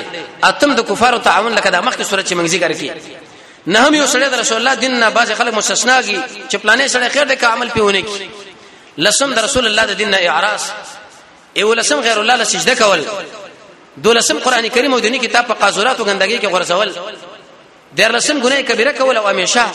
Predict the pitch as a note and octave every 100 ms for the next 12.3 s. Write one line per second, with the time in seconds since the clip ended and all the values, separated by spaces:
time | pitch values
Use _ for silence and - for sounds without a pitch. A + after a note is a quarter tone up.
0 | A#3+ F#3+ F3 F#3+ D4 C#4 C4 A#3+ G#3+ G3+
1 | E3+ G#3 F#3+ - - - - - - G#3+
2 | A3 A3+ C#4+ C#4 A#3 C4+ A3+ G#3 G3 A3
3 | - G#3 F#3 E3+ A3+ G3 G#3+ A3 F3+ A3
4 | G#3 - - - - G3 G3+ A#3+ A#3 D#4
5 | D4 B3 C#4+ A#3+ A3 C#4 C4 A#3 C4+ A#3
6 | A#3+ B3 A3+ C4 B3+ B3 A#3+ A3 G3 G3+
7 | - A#3 C#4+ G#3 G#3 A3 B3 A3+ A#3+ B3
8 | D#3 C#4 A#3 B3+ B3+ A3+ G3+ G#3+ A3 G3+
9 | - - G#3 F#3 F#3+ A#3 F#3 G#3 A#3 F#3+
10 | G#3+ - - - - - - - - -
11 | F#3+ G3+ - C4+ A#3 G3 G#3 A3+ G3 G#3
12 | B3+ G#3+ F#3